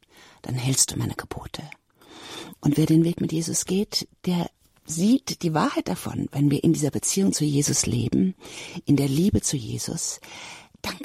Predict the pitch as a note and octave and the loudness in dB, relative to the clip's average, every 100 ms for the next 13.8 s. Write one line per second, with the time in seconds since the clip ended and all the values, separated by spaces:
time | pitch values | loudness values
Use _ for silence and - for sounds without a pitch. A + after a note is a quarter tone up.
0 | - _ - - F#3+ - E3 E3+ A3+ G3+ | -16 _ -2 2 2 2 2 6 6 6
1 | F3+ G#3+ C4 A#3+ D#3+ C#3+ - - - - | 2 2 4 4 2 -2 -4 -6 -8 -8
2 | - - - _ _ - - - - D3 | -14 -14 -20 _ _ -20 -20 -12 -2 2
3 | - D#3 E3+ - - D#3+ - - - - | 4 6 4 4 -2 -4 -4 -4 -4 -4
4 | D#3+ C#3+ C3+ C3 F3+ F#3 _ - C3+ B2 | -4 -4 -4 -6 -6 -10 _ -8 -4 -2
5 | C3+ D#3+ D#3 C#3 C3 - C#3 - C#3 B2 | 2 2 2 2 0 -2 -4 -4 -2 0
6 | A#2 - - - C3 C3+ - - - C#3+ | 0 -2 -2 -4 -6 -10 -14 -20 -2 0
7 | C#3+ D3 G#2 A2+ G2 C#3 C3 - C#3 - | 4 4 2 -2 -2 -2 -2 0 -2 -2
8 | - B2+ - - A2 - C#3+ C#3 C#3 - | -6 -6 -6 -6 -6 -4 -4 -4 -8 -8
9 | - - - - D3+ D3 D3+ B2 C3+ - | -10 -10 -12 0 4 4 2 2 0 0
10 | B2+ C#3+ - - - B2 - - _ _ | 0 -2 -4 -10 -14 -16 -18 -20 _ _
11 | _ - - - - - - _ F#3+ A3+ | _ -20 -20 -18 -18 -20 -20 _ 2 2
12 | D3 - C#3 - - - - - - - | 2 -2 -4 0 0 2 2 2 0 0
13 | D3+ C#3+ C#3 - D3+ C#3 C#3+ | 0 2 0 -2 0 2 2